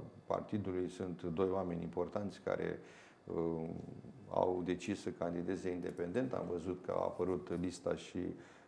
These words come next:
uh, sunt, uh, validați, deși dânsii sunt validați. Am înțeles că deja,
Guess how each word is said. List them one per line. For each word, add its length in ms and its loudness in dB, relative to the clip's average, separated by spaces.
uh, 300 0
sunt, 380 2
uh, 480 6
validați, 680 6
deși 260 0
dânsii 520 0
sunt 120 -4
validați. 600 0
Am 80 0
înțeles 400 -4
că 60 -2
deja, 480 0